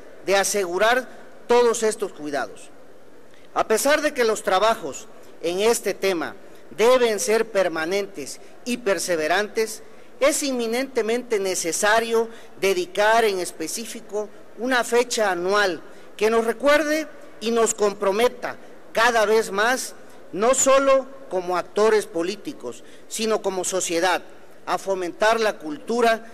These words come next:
de la salud materna y perinatal. Una fecha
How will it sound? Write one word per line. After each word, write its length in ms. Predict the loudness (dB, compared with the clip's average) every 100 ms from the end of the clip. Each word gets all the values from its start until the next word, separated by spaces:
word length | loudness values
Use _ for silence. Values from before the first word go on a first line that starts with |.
| -10 -2
de 120 | 0
la 140 | 0
salud 360 | -2 -2 -2 -2
materna 720 | -4 0 2 2 2 -2 -4 -12 -14
y 120 | -12 -4
perinatal. 800 | 2 2 2 -2 -4 -4 -6 -10 -18 -20 -20 -20 -20 -20 -20 -20 -14 -4
Una 200 | 2 2
fecha 520 | 4 2 2 2